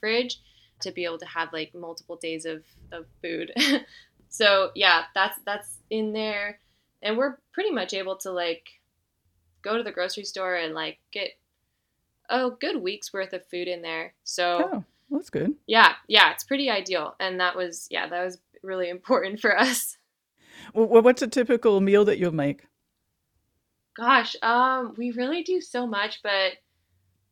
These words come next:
Speaker 1: uh, we have a rice cooker, which makes it super easy. Like, plug that in, make a pot of rice, and then, uh, I don't know, different stuff. Like, I love doing chicken, like, chicken and veggies. We'll do, like, stir fries.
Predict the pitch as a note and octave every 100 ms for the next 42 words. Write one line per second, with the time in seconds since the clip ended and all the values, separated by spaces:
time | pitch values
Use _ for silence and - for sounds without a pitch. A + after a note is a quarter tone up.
0 | _ _ _ _ _ - A3+ A3+ A3+ B3+
1 | C#4+ C4+ F3+ F#3+ - G#3 G#3 A#3+ A3+ G#3
2 | G#3+ G#3+ - - G#3+ G#3 G3+ G3+ G3+ G#3
3 | G#3 F#3+ E3+ - _ _ _ _ - G#3+
4 | G#3+ G3 F#3+ G3 F#3+ F#3+ - _ - G3
5 | F#3+ - F#3+ F#3+ F3+ E3+ F3 - - _
6 | _ _ - F#3 F3 F3+ F3 E3+ E3 D#3+
7 | D#3+ F3 _ _ _ _ _ _ _ _
8 | - B3+ D#4 G#3 F#3 F#3+ F#3+ G#3 D4+ B3+
9 | - F3 F3 F#3+ F3+ - - F#3 G3 G3+
10 | G3+ F#3 F#3 G3 G3+ A3 G#3+ G3+ F#3+ F#3
11 | - G3+ G3 F#3 F#3+ F#3 F#3 E3 D#3+ -
12 | _ _ _ _ _ _ - F#3+ G3 G3
13 | F#3 F3+ F3+ F#3 - F3+ F3+ E3+ E3 -
14 | - A#3+ A3+ G#3+ G#3 G#3 G3+ G3+